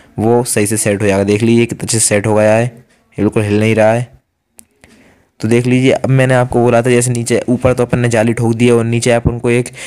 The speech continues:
जाली टाइप का बनाना है, इसलिए मैंने एक के बाद एक के बाद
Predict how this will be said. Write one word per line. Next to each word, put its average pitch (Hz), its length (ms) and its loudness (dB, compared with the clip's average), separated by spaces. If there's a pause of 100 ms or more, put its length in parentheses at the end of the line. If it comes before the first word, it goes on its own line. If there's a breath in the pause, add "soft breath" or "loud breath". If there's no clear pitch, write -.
(160 loud breath)
जाली 110 220 0
टाइप 113 220 0
का 110 60 -6
बनाना 110 320 -2
है, 113 120 2
इसलिए 120 280 2
मैंने 113 280 0
एक 110 120 -2
के 113 100 -2
बाद 110 220 0
एक 110 180 -2
के 113 120 -2
बाद 113 240 0